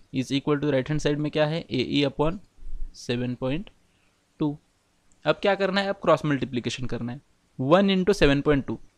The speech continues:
that is सेवन पॉइंट टू itself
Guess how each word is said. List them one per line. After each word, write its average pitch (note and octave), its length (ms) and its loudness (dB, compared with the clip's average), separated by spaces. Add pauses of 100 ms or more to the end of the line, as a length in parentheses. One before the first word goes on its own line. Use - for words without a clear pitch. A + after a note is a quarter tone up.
(120)
that B2 220 0
is G3 120 0 (420)
सेवन A#2+ 400 -2
पॉइंट C#3+ 300 -4 (560)
टू D#3 180 2
itself C#3+ 400 -4